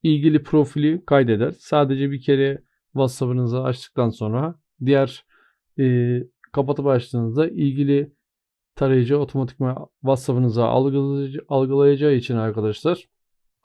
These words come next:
otomatikmen tarayıcıda WhatsApp'ınız açılacaktır. İsterseniz manuel girebilirsiniz. Beş yüz elli beş, dört yüz on iki, seksen sekiz elli dört tarzında. Veyahut da sürükle bırakla, hiç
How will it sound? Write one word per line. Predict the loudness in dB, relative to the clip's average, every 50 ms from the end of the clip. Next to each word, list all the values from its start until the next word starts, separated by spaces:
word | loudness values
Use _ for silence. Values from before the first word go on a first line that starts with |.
| _ _ -12 -6
otomatikmen | -6 -2 0 2 2 2 2 0 -4 -6 -4 -2 -2 -2 -2 -6 -10 -12 _ _ _ _ _ _ _ _ _ _ _ _ _ _ _
tarayıcıda | _ -2 0 2 2 0 0 0 0 0 0 0
WhatsApp'ınız | -2 -2 0 0 0 0 -2 -2 -2 0 0 0
açılacaktır. | -2 -2 0 -2 -2 0 -2 -4 -6 -6 -10 -14 -14 -14 -20 _ _ _ _ _ _ _ _ _ _ _ _ _ _ _ _ _ _ _
İsterseniz | -4 -4 0 2 2 2 4 2 0 0 0 -2 -2
manuel | 0 2 2 4 2 2 0
girebilirsiniz. | 0 0 0 0 0 0 -2 -4 -4 -6 -10 -14 _ -12 -10 -10 -12 -18 -16 _
Beş | -8 -8 -6 -4 -4
yüz |
elli | -4 -4 -2 -4
beş, | -4 -6 -6 -6
dört | -6 -6 -6
yüz | -8 _ -8 -8
on |
iki, | -8 -8 -8 -8 -8
seksen | -8 -8 -12 -8 -8 -8 -8
sekiz | -6 -8 -8 -8
elli | -8 -8 -8
dört | -8 -10 -10 _
tarzında. | -6 -6 -6 -6 -6 -8 -8 -8 -10 -12 _ _ _ _ _ _ _ _ _ _ _ _ _ _ _ _ _ _ _ _ _ _ _ _ _ _ _ _ _ _
Veyahut | 6 8 8 8 6 4 0 -2 _
da | -2 -2 -2 -2 -8 _ _ _ _ _ _ _ _ -20 -20 _ _
sürükle | -20 -8 -2 -2 -2 -2 -2 0 0 0 0
bırakla, | 4 2 2 2 2 0 -2 -2 -2 -4 -10 _ _ _
hiç | _ -4 -4 -4 -4 -10 -16 -18 _